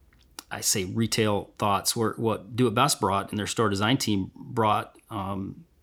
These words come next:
to the table, you know, with this was they,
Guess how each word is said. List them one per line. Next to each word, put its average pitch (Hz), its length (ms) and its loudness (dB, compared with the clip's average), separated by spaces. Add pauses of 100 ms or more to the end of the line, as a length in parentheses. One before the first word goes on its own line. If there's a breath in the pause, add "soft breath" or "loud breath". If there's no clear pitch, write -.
(200)
to 123 120 0
the 95 100 -4
table, 101 720 -2
you 110 100 -4
know, 104 80 -2
with 104 180 0
this - 400 0 (560 loud breath)
was 104 500 0
they, 143 440 2